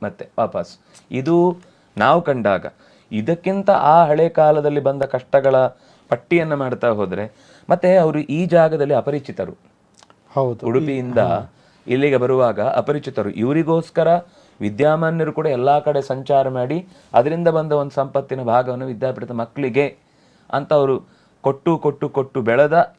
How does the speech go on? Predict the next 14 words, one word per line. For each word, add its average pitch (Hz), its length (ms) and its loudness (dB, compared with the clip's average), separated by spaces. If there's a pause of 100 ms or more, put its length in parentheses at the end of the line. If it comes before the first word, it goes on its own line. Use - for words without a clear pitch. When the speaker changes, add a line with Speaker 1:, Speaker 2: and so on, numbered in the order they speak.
Speaker 1:
ಇವತ್ತಿನ 160 580 -2
ಸ್ಥಿತಿಯಲ್ಲಿ 139 640 -6
ನಾವು 139 240 -4
ಈಗದ 139 380 -2
ಕಟ್ಟಡ 127 340 -2
ಎಲ್ಲ 117 220 0
ನೋಡ್ತಾ 117 340 -4
ಇದ್ದೀವಿ. 101 220 -4
ಇದೆಲ್ಲ 147 300 -2
ಸುಮಾರು 151 340 -4
ಒಂದು 131 180 -8
ಇಪ್ಪತ್ತೈದು 113 500 -6
ವರ್ಷದ 101 260 -10
ಈಚೆಗೆ. 101 400 -8